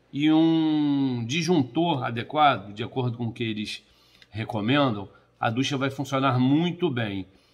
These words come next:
Se o seu fio for fino demais, não vai funcionar legal. Então você tem que ter muito cuidado com isso pra poder ter um melhor funcionamento do chuveiro.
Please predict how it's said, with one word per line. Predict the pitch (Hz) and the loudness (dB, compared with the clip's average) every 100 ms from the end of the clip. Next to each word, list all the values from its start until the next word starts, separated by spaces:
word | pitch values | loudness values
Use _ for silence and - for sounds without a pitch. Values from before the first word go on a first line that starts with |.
| _ | _
Se | - 127 | -18 -10
o | |
seu | 123 143 | -4 -4
fio | - 151 | -4 -6
for | 127 143 - | -4 -8 -8
fino | - 160 190 185 | -6 0 2 2
demais, | 143 127 143 160 120 - _ _ _ | 2 2 0 -2 -6 -12 _ _ _
não | 120 123 135 160 | 0 4 4 4
vai | 175 | 0
funcionar | 175 165 156 | -4 -4 -2
legal. | 156 160 131 104 - _ | -2 -2 -2 -2 -6 _
Então | - 160 | -8 -8
você | 160 170 | -6 -4
tem | 185 | -4
que | 180 | -2
ter | 180 | -4
muito | 156 156 180 220 185 - | -2 0 2 0 -2 -6
cuidado | 165 156 156 151 | -2 2 2 2
com | 143 | 0
isso | 143 151 156 - _ _ _ _ _ | 0 0 -4 -18 _ _ _ _ _
pra | 143 | -10
poder | 147 135 151 160 151 147 143 120 - | -8 -2 2 4 4 2 0 -4 -4
ter | 160 | -2
um | 165 | 0
melhor | 170 156 156 175 | 2 2 2 0
funcionamento | 170 165 - 165 151 131 151 135 107 101 _ _ _ - | -4 -10 -4 0 2 2 2 -2 -6 -16 _ _ _ -6
do | 127 | -4
chuveiro. | 131 147 113 120 110 101 | -2 -2 0 0 -2 -4